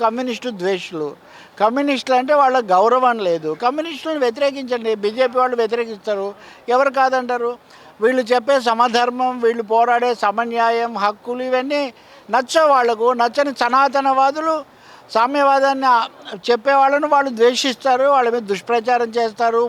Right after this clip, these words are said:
ముద్రలు వేస్తారు, అదొక తరహా. రెండోది కార్మికులు, కష్టజీవులు, వీళ్ళ హక్కుల కోసం పోరాడడం అన్నది కార్పొరేట్లకు లేకపోతే భూస్వాములకు నచ్చదు, వాళ్ళు అంటారు, అదొక తీరు. కానీ వీళ్ళు ఒకవైపున వామపక్ష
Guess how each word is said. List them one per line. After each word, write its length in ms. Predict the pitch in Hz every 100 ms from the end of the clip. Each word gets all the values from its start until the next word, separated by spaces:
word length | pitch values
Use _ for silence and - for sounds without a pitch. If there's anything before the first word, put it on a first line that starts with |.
| 208
ముద్రలు 360 | 185 220 233 226
వేస్తారు, 400 | 208 220 214 226 247 - - - 214
అదొక 300 | 226 311 302 262
తరహా. 340 | 226 190 156 104 _ - - - - 220
రెండోది 300 | 262 302 302 226
కార్మికులు, 540 | 240 269 277 254 269 262 226
కష్టజీవులు, 580 | 214 254 254 254 254 247
వీళ్ళ 140 | 240 226
హక్కుల 260 | 202 247 247 233
కోసం 240 | 226 226 214
పోరాడడం 420 | 220 226 233 226 233
అన్నది 220 | 226 262 226
కార్పొరేట్లకు 800 | 220 214 240 233 214 214 208 233 247 - - - -
లేకపోతే 260 | 208 240 247 208
భూస్వాములకు 680 | 233 240 262 262 254 247 247 240
నచ్చదు, 320 | 233 247 240 220
వాళ్ళు 220 | 226 262 254
అంటారు, 300 | 254 269 285 269
అదొక 240 | 277 269 220
తీరు. 260 | 226 180 120 - - - 285
కానీ 220 | 339 330 262
వీళ్ళు 380 | 302 330 320 285 285 285
ఒకవైపున 380 | 262 269 285 285 247
వామపక్ష 520 | 233 262 269 247